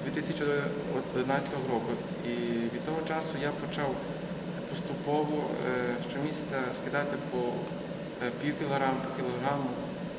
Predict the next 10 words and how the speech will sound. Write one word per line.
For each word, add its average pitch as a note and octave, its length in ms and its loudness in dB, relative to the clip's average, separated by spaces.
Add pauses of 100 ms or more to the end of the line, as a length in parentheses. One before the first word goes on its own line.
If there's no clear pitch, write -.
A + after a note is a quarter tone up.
(100)
І B2+ 40 2
відтак, D3+ 360 2 (220)
е, B2+ 180 2 (380)
зараз C3 420 2 (220)
є B2+ 260 4
місяць, C3 380 0 (1400)
вересень, C3 420 4 (680)
е, B2 40 4
дві A#2+ 200 -2
тисячі - 160 0